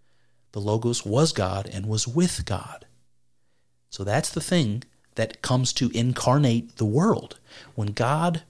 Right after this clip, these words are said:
makes the cosmos, he's immanent in it. He comes into the world and is hovering over the surface of the waters.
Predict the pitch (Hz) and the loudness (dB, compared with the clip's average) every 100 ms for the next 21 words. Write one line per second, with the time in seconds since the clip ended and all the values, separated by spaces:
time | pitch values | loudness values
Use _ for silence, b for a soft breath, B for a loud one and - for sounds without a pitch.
0 | - 113 135 - - 127 - 156 - 101 | -6 0 0 0 -4 -2 0 0 0 -4
1 | - - - b b - 110 - 131 143 | -4 -8 -8 b b -8 -6 -2 4 6
2 | 123 107 - 110 - - 123 - 120 135 | 4 2 0 0 -2 -10 -12 -4 -2 0
3 | 135 - 131 156 165 - 104 92 151 139 | 0 0 4 8 6 4 0 2 4 4
4 | 98 - 107 - 131 120 113 101 107 110 | 0 -4 -4 0 0 2 0 0 -2 -2
5 | - - - 131 175 226 170 - | -4 -2 -4 0 0 0 -2 -4